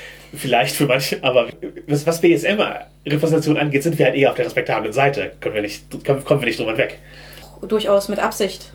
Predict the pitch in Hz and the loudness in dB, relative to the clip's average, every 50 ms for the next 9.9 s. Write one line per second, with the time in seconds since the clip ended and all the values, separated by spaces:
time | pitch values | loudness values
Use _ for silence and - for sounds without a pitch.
0 | - - - - 208 202 196 - 190 - - - 185 190 185 190 190 - - 190 | -20 -12 -4 0 2 2 2 2 0 -2 -6 -6 -6 -4 -4 -6 -4 -2 -2 -2
1 | 185 - - - - - 180 - - - 220 220 220 214 190 196 190 190 - - | -2 -2 -6 -12 -14 -14 -6 -2 0 2 2 4 2 2 2 0 0 -2 -6 -12
2 | - - - - - - - - - - - - - - - 254 - - - 226 | -18 -20 -20 -20 -20 -20 -20 -20 -20 -20 -20 -20 -8 -4 -2 0 2 2 2 2
3 | 208 208 226 233 226 208 196 - 190 180 185 185 185 - - - - - _ - | 2 0 0 0 -2 -6 -6 -6 -6 -6 -6 -8 -12 -14 -18 -20 -20 -20 _ -20
4 | - _ - 147 175 202 220 214 208 208 208 208 - 196 - - - - - - | -18 _ -6 -4 0 2 2 4 4 4 4 2 0 -4 -10 -18 -20 -20 -20 -14
5 | - - 269 - - 370 311 - - - - - - - - - - - - - | -8 -6 -4 -2 0 0 0 0 -2 -8 -16 -20 -20 -20 -20 -20 -20 -20 -20 -20
6 | - - - - _ _ _ _ - - - _ _ - - - 262 254 262 254 | -20 -20 -20 -20 _ _ _ _ -20 -20 -20 _ _ -10 -6 -2 0 0 0 0
7 | 254 - - 233 233 240 285 311 - 247 254 254 240 233 233 233 - 226 233 - | 0 0 2 2 4 4 2 2 2 2 2 4 4 2 2 0 -2 -4 -4 -2
8 | 254 233 269 269 277 277 285 277 - 240 233 233 - 226 214 226 247 262 262 262 | 0 2 2 2 2 0 0 0 0 -2 -4 -4 -2 0 2 2 2 2 2 0
9 | 262 - - 208 220 214 220 - - 196 214 262 - - - - - - | 0 0 0 0 0 0 -2 -6 -8 -4 -4 -4 -4 -4 -8 -10 -12 -8